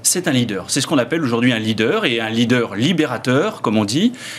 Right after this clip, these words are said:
euh, quelqu'un qui a du charisme et qui permet justement les, le mécanisme d'emprise en entreprise. S'il n'avait pas ce charisme, s'il n'avait pas cette, euh, ce, le réseau qui est le sien, s'il n'avait pas, euh, fait tout ce qu'il a fait au cours de sa vie, euh,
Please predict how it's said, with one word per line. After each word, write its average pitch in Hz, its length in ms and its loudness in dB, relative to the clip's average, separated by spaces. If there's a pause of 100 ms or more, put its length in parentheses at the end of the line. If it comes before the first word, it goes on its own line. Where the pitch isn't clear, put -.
(140)
euh, 107 160 2
quelqu'un 147 320 -2
qui - 100 -6
a 113 60 2
du 110 100 -6
charisme 165 440 -2
et 143 260 0
qui 139 120 -6
permet 196 360 0
justement 143 380 0
les, 110 380 0
le 107 80 -2
mécanisme 117 480 2
d'emprise 127 520 0
en 107 140 -2
entreprise. 101 500 -6 (340)
S'il - 160 0
n'avait 131 180 0
pas 131 120 0
ce - 80 -4
charisme, 139 460 0
s'il 131 280 0
n'avait 123 240 2
pas 127 240 0 (240)
cette, - 320 -2
euh, 107 220 2
ce, 113 160 0
le 101 220 0
réseau 160 500 0 (220)
qui - 180 0
est - 20 2
le 123 140 0
sien, 156 360 0
s'il 123 220 4
n'avait 113 240 2
pas, 120 340 -2 (340)
euh, 95 600 -2
fait - 160 -2
tout - 120 -8
ce - 60 -6
qu'il 143 140 0
a 139 40 2
fait 160 140 -4
au 131 80 -2
cours 240 160 -4
de 240 80 2
sa - 140 0
vie, 214 340 2
euh, 113 480 -2